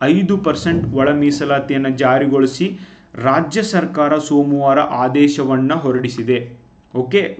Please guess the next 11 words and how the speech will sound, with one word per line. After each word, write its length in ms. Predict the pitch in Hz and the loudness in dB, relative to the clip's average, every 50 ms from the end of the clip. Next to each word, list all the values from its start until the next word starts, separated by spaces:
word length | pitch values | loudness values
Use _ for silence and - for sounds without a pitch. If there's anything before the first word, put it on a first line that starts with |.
| 117 | -4
very, 320 | 113 135 143 160 165 170 170 | 0 2 4 6 6 6 6
very 300 | 147 147 147 151 175 170 | 6 6 6 6 6 4
important. 540 | 147 - 135 131 123 - 123 113 113 110 - | 2 2 2 2 2 2 -2 -4 -4 -6 -2
ಯಾರ್ಯಾರು 380 | 131 127 131 139 147 156 147 147 | 2 4 4 4 4 2 2 2
ಓದ್ತಿದ್ದೀರೋ, 760 | 143 143 160 165 - - 165 151 147 147 165 185 190 190 - - - - - - _ - | 4 4 4 2 2 2 2 2 4 4 4 4 2 -2 -6 -12 -20 -20 -20 -20 _ -4
now 180 | 123 135 143 160 | 0 0 2 2
it's 260 | 170 170 170 165 - | 2 2 0 0 -2
time 380 | - - 147 143 147 151 143 160 | -4 -2 0 0 0 0 0 2
to 140 | 160 143 | 2 2
accelerate, 580 | 127 127 - - 165 156 156 156 151 151 151 131 | 2 0 -2 -4 -2 -2 0 0 0 0 0 0
guys. 200 | 135 151 156 165 | 0 0 0 0